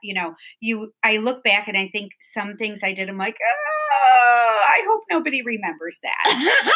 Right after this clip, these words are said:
Speaker 1: Um, and, and really, it just helped me, though, become, the, the great thing is I have such awareness that as soon as I made that leadership mistake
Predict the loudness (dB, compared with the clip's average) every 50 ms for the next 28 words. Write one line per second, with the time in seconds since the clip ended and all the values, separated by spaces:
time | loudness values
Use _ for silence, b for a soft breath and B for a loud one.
0 | 4 4 4 4 4 2 2 0 -4 -6 B -12 -12 -12 -14 -16 B B B 2
1 | 4 4 4 4 2 2 2 2 0 0 0 2 0 0 0 -2 -6 -8 -4 -2
2 | 0 0 0 -2 -6 -12 -16 -20 -20 _ -12 -6 -2 -2 -2 -2 -4 -8 -14 -12
3 | -12 -10 -8 -8 -8 -8 -8 -10 -12 -10 -8 -8 -8 -6 -4 -4 -4 -2 -2 -4
4 | -2 2 2 2 2 2 -2 -4 -2 -2 0 0 0 0 0 -2 -2 -2 -6 -10
5 | -10 -12 -10 -8 -6 -6 -4 -4 -6 -8 -4 -2 -2 -2 -2 -2 -8 -8 -6 -4
6 | -4 -2 -2 -2 -2 -2 0 0 0 0 0 -2 -4 -4 -4 -2 -2 -2 -2 -2
7 | -6 -6 -6 -6 -6 -6 -6 -8 -8 -8 -8 -8 -8 -6 -4 -4 -4 -4 -6